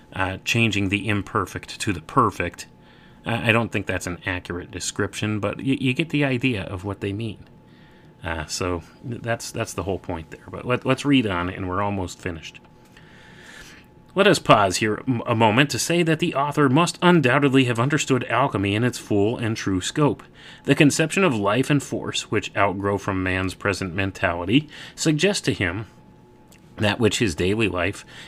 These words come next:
and all the universal phenomena verify, that life force is one. The direction of its currents, however intricate and interpenetrating,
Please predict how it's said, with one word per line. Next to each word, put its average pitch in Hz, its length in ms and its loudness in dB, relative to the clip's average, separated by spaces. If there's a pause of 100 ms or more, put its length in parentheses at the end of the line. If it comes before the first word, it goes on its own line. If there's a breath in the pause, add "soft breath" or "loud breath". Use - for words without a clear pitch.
and 160 160 4
all 196 140 6
the 202 100 2
universal 135 480 4
phenomena 95 560 0
verify, 110 640 0 (160)
that 101 220 -4
life 131 240 2
force 110 340 -2
is 110 240 -2
one. 107 520 -6 (400 loud breath)
The 127 120 4
direction 131 540 2
of 143 200 0
its 160 160 -2
currents, 90 500 -2
however 90 560 0
intricate - 500 0
and 113 160 -4
interpenetrating, 117 920 0